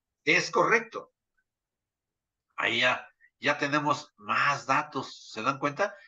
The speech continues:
Y eso nada más, echar andando, a andar el motor de búsqueda. Ahora vamos a hacerlo con Ancestry. Que conste que no es clase de Ancestry, que sí lo vamos a tocar como motor de búsqueda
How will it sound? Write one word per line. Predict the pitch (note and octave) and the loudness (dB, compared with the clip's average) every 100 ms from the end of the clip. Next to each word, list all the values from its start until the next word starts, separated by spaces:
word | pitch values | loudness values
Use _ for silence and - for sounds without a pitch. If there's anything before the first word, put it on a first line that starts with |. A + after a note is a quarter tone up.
| _ | _
Y | - A2+ | 0 2
eso | C3 C#3+ | 2 2
nada | B2 B2+ | 4 4
más, | B2+ F3+ - - _ _ _ _ _ - | 4 2 0 -16 _ _ _ _ _ -18
echar | F#2+ - A2 A2+ | -10 0 2 4
andando, | A2+ A2+ A2+ A2 B2 - | 4 4 4 0 -6 -6
a | - | -8
andar | G2+ G#2+ - - | 0 2 2 -2
el | F#2 F2+ F2+ _ | -12 -12 -18 _
motor | F#2 F#2+ G#2 F#2 | -18 -10 -6 -4
de | F#2+ | -4
búsqueda. | B2 E3+ D3+ B2+ - _ | -4 -4 -4 -4 -6 _
Ahora | - - | -14 -14
vamos | - - - | -16 -20 -20
a | |
hacerlo | - F2 F#2 | -16 -14 -12
con | - A2 | -4 0
Ancestry. | C#3 C#3 - - - _ _ _ _ _ _ _ _ _ _ _ _ _ - | 0 -2 -16 -20 -20 _ _ _ _ _ _ _ _ _ _ _ _ _ -10
Que | F#2 | -6
conste | - A2 B2 - C#3+ D#3 - | 2 2 2 0 2 2 0
que | - F#2 | -8 -8
no | F2+ G2 G#2 | -2 0 2
es | A2 - | 0 -4
clase | F#2 F2+ F2+ G2+ | -2 -2 0 0
de | G2+ G#2 G#2+ - | 2 4 2 -2
Ancestry, | A2+ A#2+ - G2+ - - G2 _ _ _ _ _ _ _ _ _ _ - | -2 -2 -4 -8 -14 -18 -20 _ _ _ _ _ _ _ _ _ _ -4
que | G2+ | -2
sí | - G#2+ | 0 2
lo | A2 B2+ | 6 6
vamos | A#2+ A#2 - | 4 0 -6
a | A#2+ | -4
tocar | A2+ A#2 A2+ A2+ | -2 4 2 2
como | - B2 C3 C#3 D3 D3 | 4 6 8 8 4 2
motor | A#2 G#2+ G#2+ A2 | -4 -4 0 2
de | A2 | 0
búsqueda | A2 C#3+ D3+ D#3 | -2 -2 0 0